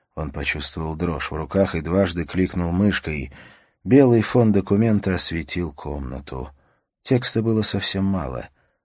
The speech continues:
Сомнений не осталось. Это было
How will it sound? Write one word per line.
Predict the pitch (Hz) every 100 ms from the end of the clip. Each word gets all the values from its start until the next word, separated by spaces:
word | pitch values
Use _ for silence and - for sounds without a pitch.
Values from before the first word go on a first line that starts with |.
| _
Сомнений | - - 113 120 123 113 101 87 - -
не | 82
осталось. | 78 71 - 58 57 58 - - - _ _ _ _ _
Это | 123 127 104
было | 87 98 90 80